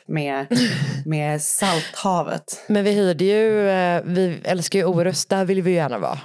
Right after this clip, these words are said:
Speaker 2: Men det är ju på den här sidan, men där är ju på sommaren liksom. Eh, men så där kommer vi ju, eh, dit kommer vi åka i, i sommar igen. Men du har helt rätt i det. Alltså, och grejen är att, eh, vi gillar ju att vara i skogen, det har vi varit några gånger. Men vi kan ju också verkligen gilla att vara i typ en helt random stad.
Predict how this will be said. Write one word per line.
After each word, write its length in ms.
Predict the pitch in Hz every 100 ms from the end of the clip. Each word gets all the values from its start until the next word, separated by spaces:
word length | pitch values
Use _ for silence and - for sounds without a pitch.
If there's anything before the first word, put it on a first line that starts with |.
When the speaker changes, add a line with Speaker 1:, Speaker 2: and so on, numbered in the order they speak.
| - -
Speaker 2:
Men 200 | 165 165
det 240 | 190 185
är 40 | 151
ju 220 | 131 143
på 200 | 143 135
den 100 | 139
här 120 | 160
sidan, 280 | - 165 131
men 80 | 165
där 80 |
är 40 | 196
ju 80 | 175
på 120 | 156
sommaren 360 | 185 156 160 156
liksom. 240 | - - - - _ _ _ _ - - - - - - -
Eh, 600 | 180 170 160 151 151 139
men 140 | 190
så 100 | 180
där 360 | 170 202 196 196
kommer 260 | - 160 143
vi 260 | 143 139
ju, 300 | 135 131 131
eh, 400 | 127 123 120 117 101 165
dit 260 | 185 -
kommer 160 | - 147
vi 60 |
åka 220 | 143 131 123
i, 40 | -
i 80 | 143
sommar 300 | 143 127 131
igen. 180 | 127 127 - -
Men 160 | 190 196
du 80 |
har 80 | 214
helt 160 | 226 180
rätt 240 | 240 -
i 40 | 185
det. 160 | - -
Alltså, 220 | - 156 156 151 147 143
och 160 | 180 170
grejen 380 | 110 175 240
är 140 | 247 151
att, 140 | 147 - - - - _ _ -
eh, 400 | 160 151 135 131
vi 140 | 147 185
gillar 300 | 190 180 175
ju 80 |
att 60 | 226
vara 120 | 175
i 40 | 147
skogen, 320 | - 104 143
det 60 |
har 60 | 175
vi 60 | 180
varit 180 | 131
några 180 | 131 131
gånger. 260 | 131 120 110
Men 140 | 147
vi 80 | 147
kan 220 | 156 175
ju 60 | 165
också 220 | 165 160
verkligen 560 | 139 175 151 - 151 151
gilla 380 | 143 156 131
att 60 | 135
vara 220 | 131 127
i 40 | 127
typ 220 | 127 -
en 80 | 127
helt 400 | 127 120 120 135
random 320 | 120 120 120
stad. 440 | - - - 127